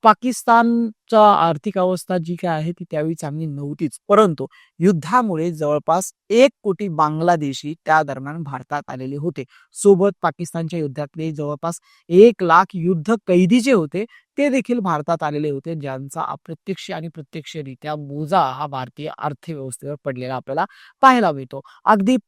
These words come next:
म्हणजे एका प-, त-, तऱ्हेनं दुष्काळ पडलेला, दुसरीकडे बांगलादेशी, पाकिस्तानी युद्ध कैदी आणि भारताची अर्थव्यवस्था डग-, डबघाईला जी आहे,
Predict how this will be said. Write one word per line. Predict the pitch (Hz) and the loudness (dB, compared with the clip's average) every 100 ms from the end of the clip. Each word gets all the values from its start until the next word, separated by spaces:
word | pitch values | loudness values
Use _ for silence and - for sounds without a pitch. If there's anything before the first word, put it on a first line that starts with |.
| _ | _
म्हणजे | 190 180 190 240 - | -2 2 4 2 4
एका | 190 190 220 214 | 2 6 4 4
प-, | 214 185 | -4 0
त-, | |
तऱ्हेनं | 202 180 - 190 196 196 107 107 - _ | 0 0 -4 -2 0 -2 -4 -6 -10 _
दुष्काळ | 156 165 - 208 202 | -8 -8 0 4 4
पडलेला, | 196 180 180 175 180 | 2 -2 -2 -2 -6
दुसरीकडे | 156 147 - 185 180 175 | -10 -10 -10 -10 -6 -2
बांगलादेशी, | 156 151 165 160 165 - 170 175 - | -2 -2 -2 -4 -4 -8 -10 -10 -6
पाकिस्तानी | 143 - 156 - 160 165 | -8 -8 -14 -10 -10 -8
युद्ध | 151 131 165 | -10 -10 -12
कैदी | 160 151 147 170 _ _ _ | -10 -8 -8 -12 _ _ _
आणि | 226 294 330 | 2 2 0
भारताची | 196 175 196 196 214 | -4 -6 -4 -4 -2
अर्थव्यवस्था | 160 151 165 151 - 185 | -4 -4 -4 -4 -4 -4
डग-, | 151 160 156 | -2 -4 -6
डबघाईला | - 143 151 143 143 143 | -8 -6 -4 -4 -4 -2
जी | 139 147 | -4 -6
आहे, | 135 160 | -8 -12